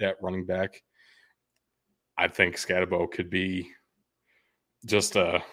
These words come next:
just a powerhouse for this team and a great pressure relief valve for Drew Pyne. Like, that is, that is such a,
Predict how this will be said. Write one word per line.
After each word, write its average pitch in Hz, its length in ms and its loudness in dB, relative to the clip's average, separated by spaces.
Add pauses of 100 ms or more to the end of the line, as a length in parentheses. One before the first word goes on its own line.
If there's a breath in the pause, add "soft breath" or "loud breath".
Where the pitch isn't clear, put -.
(440 loud breath)
just 131 160 4
a 92 80 0
powerhouse 92 960 4 (360 soft breath)
for 110 220 2
this 98 240 2
team 98 440 2 (1160)
and 143 120 4
a 123 60 6
great 143 380 4
pressure 135 360 6
relief 104 480 0
valve 95 340 -2
for 107 140 -6
Drew 107 260 -2
Pyne. 90 500 -2 (720 loud breath)
Like, - 440 4 (420)
that 131 220 8
is, 110 420 2 (440)
that 131 140 8
is 113 200 2
such 131 260 2
a, 98 300 4